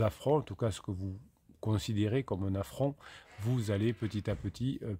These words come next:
perdre votre sang-froid, hein. Donc qu'est-ce que c'est un affront ? C'est, euh, quelqu'un qui vous dit, euh, une, un mensonge par exemple, quelqu'un qui vous dit, euh, qui travestit la vérité en disant « j'ai jamais été heureuse avec toi, j'ai jamais été heureux avec toi », hein.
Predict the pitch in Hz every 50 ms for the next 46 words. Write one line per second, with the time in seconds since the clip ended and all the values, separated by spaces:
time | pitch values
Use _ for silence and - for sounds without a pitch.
0 | - - 120 120 123 120 117 104 90 101 107 - - - 120 - - - - -
1 | - - - 120 110 101 - - 92 95 - - - - - - _ - 110 110
2 | - - 113 107 95 - 120 - - - 101 - - 107 104 101 95 - - 110
3 | 113 123 120 - - 107 104 110 110 104 98 95 92 - - - - - - -
4 | - - - 101 - - 107 107 101 - 107 92 92 90 90 95 104 107 110 107
5 | 101 95 95 95 95 95 95 98 90 95 95 104 110 104 - - 104 101 104 98
6 | - - 92 95 101 95 95 92 92 - - 87 - 92 90 - - 104 98 90
7 | - - 90 90 92 90 95 101 107 107 104 101 95 92 90 - - - - -
8 | - - - - - 107 95 95 98 - - - - 101 101 95 98 98 98 92
9 | - 113 101 95 98 101 104 107 98 - - - - _ - 107 104 98 98 101
10 | 101 - 113 107 98 101 101 92 101 98 107 107 - - 110 104 95 90 90 92
11 | 98 87 - 104 98 92 98 98 107 - - - 92 90 - 95 104 104